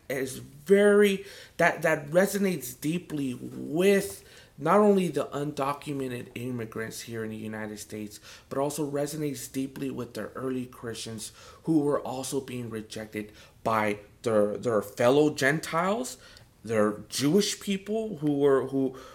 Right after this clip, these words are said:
who, who, who, who were not accepting Christ, um, and by others who just viewed this emerging Christian movement as a superstition.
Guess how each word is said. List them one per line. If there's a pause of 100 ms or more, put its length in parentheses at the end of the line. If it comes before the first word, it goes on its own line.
(120)
who,
who,
who,
who
were
not
accepting
Christ, (380)
um,
and
by
others
who
just
viewed
this
emerging
Christian
movement
as
a
superstition.